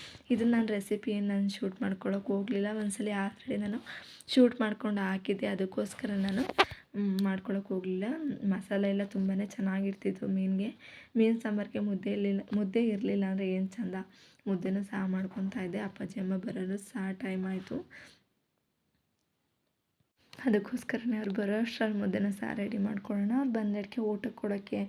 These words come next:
ತುಂಬಾ ಈಸಿ ಆಗುತ್ತಲ್ಲ ಅಂತ ಮಾಡ್ಕೊತಾ ಇದ್ದೆ. ಅಪ್ಪಾಜಿ ಅಮ್ಮನೂ ಒಳಗಡೆ ಹೋದ್ರು. ಅವ್ರು ಹೆಲ್ಮೆಟ್ ಇದ್-, ಇಟ್ಕೊಂಡಿದ್ರಲ್ಲ, ಅದನ್ನ ಇಟ್ಕೊಂಡು ಆಟ ಆಡ್ತಾಯಿದ್ರು ಪಾಪು.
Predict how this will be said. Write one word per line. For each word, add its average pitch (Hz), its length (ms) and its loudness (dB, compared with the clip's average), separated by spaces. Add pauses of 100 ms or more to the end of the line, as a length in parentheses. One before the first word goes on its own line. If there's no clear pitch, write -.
(420)
ತುಂಬಾ 220 280 4
ಈಸಿ 202 280 0
ಆಗುತ್ತಲ್ಲ 190 440 -2
ಅಂತ 190 240 -2
ಮಾಡ್ಕೊತಾ 190 640 0
ಇದ್ದೆ. 208 200 -2 (460)
ಅಪ್ಪಾಜಿ 214 360 -2
ಅಮ್ಮನೂ 208 300 0 (100)
ಒಳಗಡೆ 196 420 0
ಹೋದ್ರು. 196 300 0
ಅವ್ರು 214 160 -2
ಹೆಲ್ಮೆಟ್ 208 400 -2
ಇದ್-, 202 220 -4
ಇಟ್ಕೊಂಡಿದ್ರಲ್ಲ, 202 720 -4 (460)
ಅದನ್ನ 202 260 2
ಇಟ್ಕೊಂಡು 202 400 0
ಆಟ 196 180 -4
ಆಡ್ತಾಯಿದ್ರು 196 460 -4
ಪಾಪು. 226 400 -6